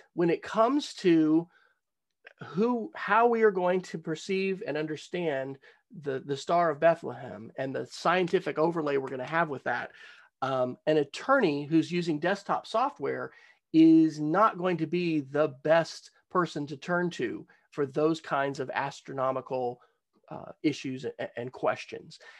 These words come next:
And so he also points out in this article that the death of Herod is really important, and what, um, the, um, Larson, who's the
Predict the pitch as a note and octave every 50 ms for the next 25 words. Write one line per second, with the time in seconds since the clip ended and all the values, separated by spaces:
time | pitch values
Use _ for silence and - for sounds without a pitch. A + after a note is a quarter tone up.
0 | - _ _ _ - C#3+ C#3+ C#3+ C3+ - - D#3 D3+ C#3+ C#3 D#3 D#3+ D#3+ F3 F#3+
1 | - - E3+ D#3+ - D#3+ D#3 D3+ - D#3+ D3+ C#3+ C#3+ C#3+ C3+ C#3 C#3+ C#3+ C#3+ C#3+
2 | - - C3+ C3+ C#3 C3+ C3+ C#3 C3+ B2+ B2+ C#3 D3+ D#3 E3+ F3+ F3 - - C3+
3 | - - - D3+ D#3 D#3+ F3+ G3+ G#3+ A3+ G#3 - - - - _ _ _ D#3+ D#3+
4 | D#3 D#3 - D3+ E3 E3+ E3 D#3 D3+ C#3+ - - E3+ - F3+ F#3+ G#3 G3+ - _
5 | - _ - - C3+ C#3 C#3 D3 D#3 D#3 D3+ D3 - - - _ _ _ _ _
6 | - A2 A2 A2+ A#2 A#2 A#2 A2 B2+ - _ - - _ C#3+ D3 C#3+ C3 B2+ C3
7 | C3+ C#3 - - B2+ A#2+ A#2 B2 - A#2+ A#2+ - - D3 D#3 D#3 - - F3+ D#3
8 | D#3+ E3+ F3 - _ D3+ F#3 C#3+ D3 C#3 C3+ B2+ -